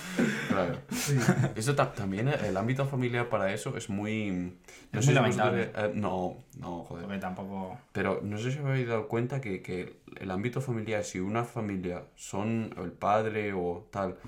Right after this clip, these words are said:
Speaker 1: que vaya siendo una profesión de, yo qué sé, padres militares, el padre, el abuelo, el padre, y después él tiene que estar como predestinado
Speaker 2: Sí.
Speaker 1: ya a ser militar o tal.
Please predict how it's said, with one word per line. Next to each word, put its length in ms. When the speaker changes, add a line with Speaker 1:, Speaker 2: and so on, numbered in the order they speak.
Speaker 1:
que 120
vaya 220
siendo 260
una 180
profesión 680
de, 640
yo 200
qué 100
sé, 160
padres 280
militares, 800
el 140
padre, 680
el 120
abuelo, 560
el 100
padre, 400
y 40
después 380
él 200
tiene 220
que 80
estar 220
como 280
predestinado 720
Speaker 2:
Sí. 80
Speaker 1:
ya 220
a 80
ser 340
militar 800
o 80
tal. 240